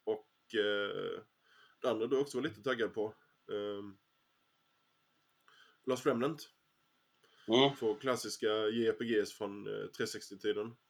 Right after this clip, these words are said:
Speaker 1: och P S tre-tiden. Eh, och sen fick vi då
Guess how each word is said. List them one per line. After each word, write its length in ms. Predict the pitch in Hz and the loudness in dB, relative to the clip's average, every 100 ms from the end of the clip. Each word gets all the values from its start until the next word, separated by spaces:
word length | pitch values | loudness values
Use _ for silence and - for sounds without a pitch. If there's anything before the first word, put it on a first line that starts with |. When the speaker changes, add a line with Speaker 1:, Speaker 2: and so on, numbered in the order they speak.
| _ _ _ - | _ _ _ -10
Speaker 1:
och 280 | 101 101 | -6 -4
P 80 | 107 | -2
S 120 | 101 | -2
tre-tiden. 400 | - 98 104 104 120 _ _ _ _ _ _ _ _ _ _ _ | -2 -4 -2 -2 -8 _ _ _ _ _ _ _ _ _ _ _
Eh, 280 | 107 107 107 | -6 -4 -4
och 80 | 120 | -2
sen 240 | 131 117 117 | 0 0 0
fick 260 | 139 - | -2 0
vi 80 | 123 | 0
då 460 | 123 113 113 110 | 4 6 6 4